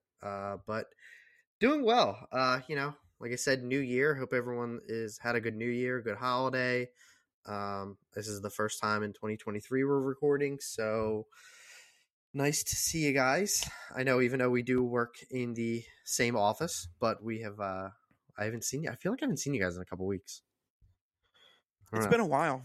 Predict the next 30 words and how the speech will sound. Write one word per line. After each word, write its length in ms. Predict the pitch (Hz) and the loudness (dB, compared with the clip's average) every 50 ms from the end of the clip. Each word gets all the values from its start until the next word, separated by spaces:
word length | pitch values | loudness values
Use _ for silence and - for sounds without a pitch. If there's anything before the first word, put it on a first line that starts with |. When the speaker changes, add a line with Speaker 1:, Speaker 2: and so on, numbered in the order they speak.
| 143 - | -14 -16
Speaker 2:
for 160 | - - 127 | -10 -8 -6
sure. 420 | - - 127 127 151 139 127 131 _ _ _ _ _ 127 | -4 -4 -2 0 0 -2 -2 -6 _ _ _ _ _ -6
Um, 360 | 143 143 139 139 139 135 135 | -4 -2 0 0 0 0 0
Speaker 1:
Those, 140 | 135 139 127 _ _ - | -2 -2 -4 _ _ 0
those 160 | 131 120 117 - | 2 2 2 2
car 240 | - - 120 135 | 2 2 4 4
naps, 440 | 123 107 95 95 - - - - - - | 4 2 0 0 -2 -6 -14 -18 -14 -4
I, 140 | - 117 120 | 2 4 4
I'm 160 | 107 117 123 | 4 4 2
giving 200 | 117 127 123 123 | 0 0 0 0
'em 120 | 120 113 117 | 0 2 2
up. 260 | 139 139 - - - 202 - - - - - - - _ - | 2 2 0 -2 -8 -8 -8 -10 -12 -10 -10 -10 -10 _ -4
Speaker 2:
<laughs> 280 | 392 - - - - - - - _ - - - - - - 240 - _ - | -4 -4 -4 -4 -4 -4 -4 -4 _ -4 -4 -4 -4 -6 -8 -8 -8 _ -2
That's 500 | - 196 185 180 147 - 147 143 - - | 0 2 2 0 2 2 0 0 2 0
the 100 | 165 151 | 0 2
resolution, 680 | 151 151 147 - 156 160 170 160 151 - - 139 139 | 4 4 4 4 2 2 4 2 2 0 0 0 0
huh? 180 | 139 147 151 147 - _ _ - | 2 0 0 -2 -6 _ _ -12
No 120 | - 147 147 | -10 -10 -8
more 140 | 147 151 143 | -8 -2 2
Speaker 1:
Yep, 120 | 117 131 | 4 4
Speaker 2:
car 80 | 170 143 | 4 4
naps, 140 | 139 127 135 | 2 -2 -2
Speaker 1:
it's, 200 | 135 - - - | -2 -2 0 -2
uh, 40 | 135 | -2
I'm 60 | - - | -2 -2
Speaker 2:
twenty 220 | - 160 165 156 | -4 -6 -6 0
twenty-three. 220 | 139 139 151 147 | 2 2 4 6
Speaker 1:
one 160 | 143 156 160 160 | 6 6 4 4
for 140 | - 160 | 2 2
one, 300 | 151 156 175 151 120 113 | 4 4 4 2 2 0